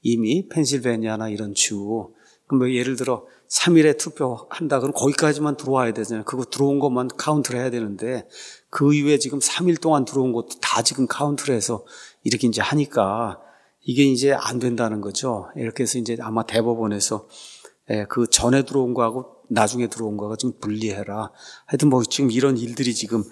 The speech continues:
아, 진행이 되고 있습니다. 또 이런 가운데, 예, 백악관의 부정선거 이거 좀, 예, 반드시 이번에 가려내야 된다는 이런 그 청원도 이제 올라왔어요. 그래서 하여튼 트럼프가 뭐 이기든 지든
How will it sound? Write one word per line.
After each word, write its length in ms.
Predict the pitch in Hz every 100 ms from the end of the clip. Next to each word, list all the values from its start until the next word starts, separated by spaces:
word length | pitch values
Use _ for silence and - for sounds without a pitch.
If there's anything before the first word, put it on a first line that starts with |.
| - - -
아, 160 | 107
진행이 460 | - - 113 113 110
되고 260 | 107 101
있습니다. 640 | 101 - 104 98 95 87 - _ - - -
또 80 |
이런 180 | 131 127
가운데, 580 | 123 117 110 110 117 - _ _ _ _ -
예, 100 | 107
백악관의 880 | - 113 120 - 123 107 110 143 101
부정선거 880 | - 120 127 117 120 107 113 165 202 127
이거 200 | 113 104
좀, 280 | 110 107 - - - _ -
예, 60 | 104
반드시 440 | - 120 117 120
이번에 420 | 110 113 107 101 _ _
가려내야 640 | - 101 117 113 104 101 117 _ -
된다는 560 | 113 104 95 104 117
이런 220 | 98 104
그 80 | 101
청원도 480 | - - 151 139 117
이제 340 | 104 95 101 - - - -
올라왔어요. 880 | 107 107 101 95 - 78 90 92 - _ _ _ _ _
그래서 160 | - 151
하여튼 200 | 143 147
트럼프가 840 | - 170 165 - 156 143 139 160
뭐 160 | 143 135
이기든 420 | 127 123 135 143
지든 640 | - 117 127 110 143 98